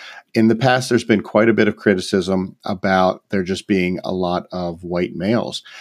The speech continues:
and not having a ton of difference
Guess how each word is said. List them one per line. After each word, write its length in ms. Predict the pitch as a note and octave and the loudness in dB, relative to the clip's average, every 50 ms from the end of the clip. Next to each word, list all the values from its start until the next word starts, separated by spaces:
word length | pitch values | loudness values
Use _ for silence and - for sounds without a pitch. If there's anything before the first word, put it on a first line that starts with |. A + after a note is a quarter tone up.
| - - - - | -20 -18 -8 -2
and 260 | A2 A2 G#2+ G#2 G#2 | 2 2 4 6 4
not 200 | G#2 G#2 A2 G#2+ | 4 4 4 2
having 360 | A2 G#2+ G#2 F#2+ G2+ G2 G2 | 2 2 2 2 0 -2 -2
a 160 | F#2 - - | -2 -4 -4
ton 540 | - - - - - C3+ C#3 C3 A#2+ A2 G#2 - - | -6 -8 -12 -6 0 2 2 4 4 2 2 0 0
of 320 | - G2+ G2 F#2+ F2+ F2 G2 - - G#2+ | -2 -2 -2 -2 -4 -8 -12 -16 -16 -12
difference 680 | - - A2+ A2 - - - - - - - - - | -2 -2 -2 -2 -2 -8 -8 -8 -8 -8 -10 -10 -10